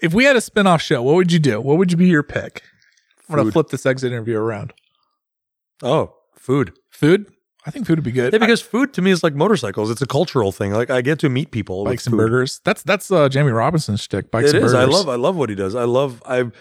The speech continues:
Speaker 2: it's funny. Our friend Miles, once upon a time, Miles and I went for a motorcycle ride and we camped out together. And all he wanted to do was recreate Jamie's, uh, like, this bacon in a nice French baguette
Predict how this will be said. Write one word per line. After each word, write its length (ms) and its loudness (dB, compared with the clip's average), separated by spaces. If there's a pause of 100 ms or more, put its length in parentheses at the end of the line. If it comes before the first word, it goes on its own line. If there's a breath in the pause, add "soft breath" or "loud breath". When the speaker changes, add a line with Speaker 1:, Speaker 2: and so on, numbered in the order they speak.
(320 soft breath)
Speaker 2:
it's 200 -4
funny. 260 0
Our 140 0
friend 380 -2
Miles, 520 0
once 240 -2
upon 160 0
a 60 -2
time, 180 -4
Miles 220 0
and 80 -2
I 40 0
went 200 0
for 160 -2
a 40 0
motorcycle 520 0
ride 320 0 (280 loud breath)
and 120 -2
we 100 0
camped 320 -6
out 160 -2
together. 420 -6 (260 loud breath)
And 120 -6
all 240 -2
he 80 2
wanted 280 2
to 60 -6
do 140 2
was 240 2
recreate 640 -2
Jamie's, 640 -2 (640 soft breath)
uh, 380 0
like, 320 -4 (120)
this 320 -4 (1080)
bacon 520 0
in 340 -4
a 100 0
nice 380 -2
French 440 -6
baguette 520 -2